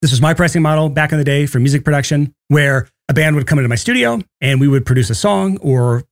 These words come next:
an E P or an album, and I would charge them a flat rate for the entire project. And it included a few other things, and, and I got really good at figuring out what's ways I can increase the value or the perceived value and the real value of what I'm offering my clients so that I can capture more of the value.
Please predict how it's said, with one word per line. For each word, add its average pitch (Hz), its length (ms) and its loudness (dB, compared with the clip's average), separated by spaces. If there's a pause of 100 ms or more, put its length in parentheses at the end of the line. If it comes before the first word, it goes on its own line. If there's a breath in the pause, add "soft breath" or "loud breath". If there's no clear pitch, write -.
an 110 100 0
E 151 120 4
P 196 440 0
or 120 240 0
an 113 100 -2
album, 170 420 0
and 127 80 -2
I 131 100 0
would 135 120 0
charge 127 220 -2
them 123 100 0
a 110 60 -2
flat 131 360 -4
rate 135 260 -4 (260)
for 156 80 2
the 131 140 4
entire 135 340 2
project. 95 440 -6 (240)
And 156 100 4
it 170 100 2
included 233 380 0
a - 20 -2
few 208 160 -2
other 185 160 0
things, 151 360 0
and, 139 260 0
and 151 140 2
I 151 280 0
got 143 300 -4
really 165 220 2
good 139 180 2
at 131 80 -8
figuring 131 320 0
out 123 300 -2
what's 120 440 -2
ways 151 340 0
I 147 80 0
can 143 120 0
increase 147 240 0
the 143 80 0
value 120 560 0 (180)
or 147 60 0
the 110 60 0
perceived 226 360 0
value 202 400 -2
and 117 280 0
the 110 380 2 (260)
real 180 180 4
value 160 400 0
of 113 140 0
what 131 120 0
I'm 120 120 -2
offering 127 340 0
my 120 140 0
clients 143 400 -4
so 131 100 -4
that 117 100 0
I 113 60 0
can 123 240 0 (160)
capture 135 300 -2
more 131 160 2
of 120 40 0
the 113 60 0
value. 120 400 0